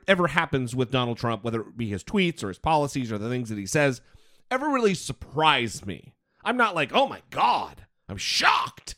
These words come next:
I can't believe he said that." But, uh, I'm always a little,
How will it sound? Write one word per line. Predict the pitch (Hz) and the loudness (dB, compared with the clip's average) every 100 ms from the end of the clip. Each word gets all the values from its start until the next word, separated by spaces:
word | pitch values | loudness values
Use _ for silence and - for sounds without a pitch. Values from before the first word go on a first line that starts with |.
| _ | _
I | - | -8
can't | - 320 | -4 -4
believe | 185 240 226 | -2 0 0
he | 170 | -2
said | - 285 339 | -4 -2 -2
that." | 147 101 80 - _ _ _ _ _ _ _ _ _ - | -2 -2 -4 -18 _ _ _ _ _ _ _ _ _ -4
But, | 135 185 - | 0 0 2
uh, | 196 175 170 151 127 110 _ _ - | 4 6 4 2 0 -4 _ _ -8
I'm | 311 | 0
always | 415 370 | 2 2
a | |
little, | 302 269 254 233 190 | 4 4 6 6 2